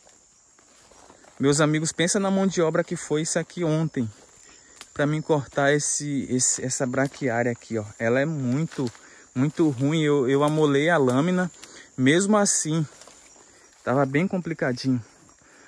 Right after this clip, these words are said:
Olha só, eu vou eliminar muitos pés de banana aqui, pra poder a toceira ficar melhor e dar mais ventilação, né?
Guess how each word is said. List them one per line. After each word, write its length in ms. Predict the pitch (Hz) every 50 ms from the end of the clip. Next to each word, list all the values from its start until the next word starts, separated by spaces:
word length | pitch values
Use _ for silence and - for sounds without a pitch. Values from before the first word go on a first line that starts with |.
| - _
Olha 240 | - 135 139 151 156 143
só, 200 | - - 135 131
eu 80 | 135
vou 140 | 127 143 147
eliminar 540 | 151 151 147 147 147 160 165 151 151 151 156
muitos 520 | 156 135 135 147 165 175 165 - 143 - -
pés 240 | - 139 127 127
de 60 | - 127
banana 380 | 131 131 120 123 123 123 123
aqui, 260 | 120 - - 113 110 - - - - _ _ _ - - - - - - -
pra 160 | - 123 120
poder 280 | - 135 123 120 131
a 60 | 131 127
toceira 520 | - 143 135 127 - - 131 127 135 139
ficar 580 | - - 147 - - 131 123 127 143 165 156 - - - - - - - - - - _ _ - - _ _ - - - - _ _ _ - - - - - - - - -
melhor 520 | 120 123 135 151 147 135 131 135 139 135 - - - - 131
e 540 | 123 123 127 127 127 127 127 127 120 113 107 - - -
dar 180 | 110 113 123 123
mais 240 | 123 127 135 135
ventilação, 760 | 139 143 139 - 151 147 135 131 123 - - - 131 139 151 147
né? 180 | 135 135 147